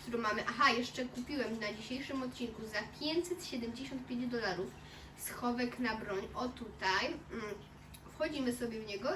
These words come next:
i w nim możemy zostawać bronią. Zostawię sobie rewolwer Kaletman oraz strzelbę tłokową, bo są to bardzo słabe bronie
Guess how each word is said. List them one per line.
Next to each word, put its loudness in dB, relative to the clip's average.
i 2
w -2
nim 0
możemy 2
zostawać 0
bronią. 0
Zostawię -2
sobie 0
rewolwer 0
Kaletman 0
oraz -2
strzelbę -4
tłokową, 0
bo 12
są 6
to 4
bardzo 10
słabe 2
bronie 4